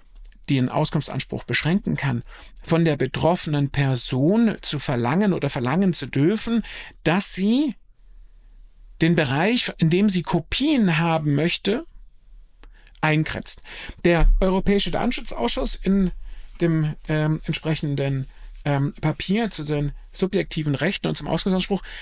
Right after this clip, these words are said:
lässt das auch anklingen, dass man das verlangen kann. Und das finde ich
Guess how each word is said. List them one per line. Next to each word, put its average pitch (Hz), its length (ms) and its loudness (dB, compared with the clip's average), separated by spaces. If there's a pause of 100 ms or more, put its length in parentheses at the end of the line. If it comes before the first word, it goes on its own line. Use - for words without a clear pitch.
(800)
lässt 196 240 2
das 202 220 0
auch 190 180 0
anklingen, 180 560 0 (200)
dass 165 220 2
man 170 220 2
das 156 260 0
verlangen 139 420 0
kann. 139 200 0
Und 143 160 0
das 160 240 0 (580)
finde 214 480 2
ich - 420 -2